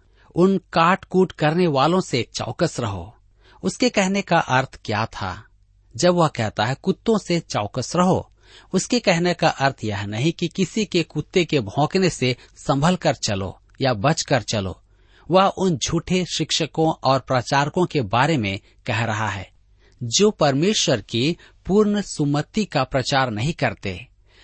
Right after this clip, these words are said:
यशायाह के युग में प्रत्येक चरवाहे के पास एक कुत्ता होता था जो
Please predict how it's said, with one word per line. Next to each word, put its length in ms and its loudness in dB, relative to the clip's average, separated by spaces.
यशायाह 540 2
के 180 -4
युग 360 2
में 240 0
प्रत्येक 560 -2
चरवाहे 580 0
के 180 -6
पास 500 0
एक 260 2
कुत्ता 320 -4
होता 400 -2
था 340 -12
जो 360 0